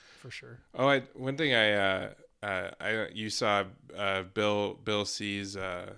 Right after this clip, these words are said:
Speaker 2: um, uh, Bill Connolly's, uh, W S U Day.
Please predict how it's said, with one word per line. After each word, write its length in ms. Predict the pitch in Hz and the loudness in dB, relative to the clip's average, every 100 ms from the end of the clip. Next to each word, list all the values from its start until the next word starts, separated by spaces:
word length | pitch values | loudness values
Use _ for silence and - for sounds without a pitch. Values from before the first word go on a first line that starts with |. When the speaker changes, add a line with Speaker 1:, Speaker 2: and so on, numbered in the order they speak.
| - | -14
Speaker 2:
um, 460 | 101 95 95 98 85 - - - - _ _ _ - 113 | -10 -10 -10 -10 -14 -16 -20 -20 -20 _ _ _ -14 -10
uh, 80 | 95 | -6
Bill 160 | 98 95 | -4 -4
Connolly's, 720 | 101 98 95 92 95 95 - | -2 -2 -2 -4 -6 -10 -12
uh, 440 | 101 98 101 - - 110 | -12 -12 -12 -14 -16 -8
W 260 | 110 107 101 | -4 0 0
S 160 | 98 | 0
U 140 | 107 104 | -4 -2
Day. 460 | 101 101 101 101 | 2 2 2 0